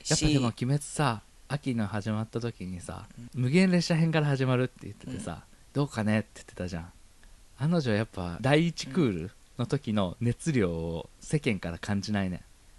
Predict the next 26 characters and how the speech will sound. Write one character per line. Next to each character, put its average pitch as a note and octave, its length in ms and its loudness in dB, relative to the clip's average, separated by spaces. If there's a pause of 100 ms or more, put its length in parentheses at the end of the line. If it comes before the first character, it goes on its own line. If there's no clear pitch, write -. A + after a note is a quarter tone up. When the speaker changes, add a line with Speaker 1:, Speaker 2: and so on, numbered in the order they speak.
(400)
Speaker 1:
そ B2 400 -14
う - 60 -16
だ - 100 -18
ね。 C3+ 680 -4 (200)
Speaker 2:
う - 40 -4
ん。 F2 260 -4 (200)
Speaker 1:
な F3+ 180 -6
ん G#4 40 -8
で G4+ 120 -2
だ C#3+ 80 -2
ろ D3 40 -2
う？ D#3+ 40 -4
で B3 80 2
も、 G3 200 -2 (280)
フ - 100 -6
ァ A#3 80 2
ン F#3+ 80 -4
か C3+ 100 -2
ら C3+ 120 -8
し - 80 -8
た B2 80 -8
ら C3+ 120 -10
さ、 - 240 -8 (160)
Speaker 2:
う B2+ 60 -2
ん。 G#2 220 -2 (260)
Speaker 1:
好 - 40 -10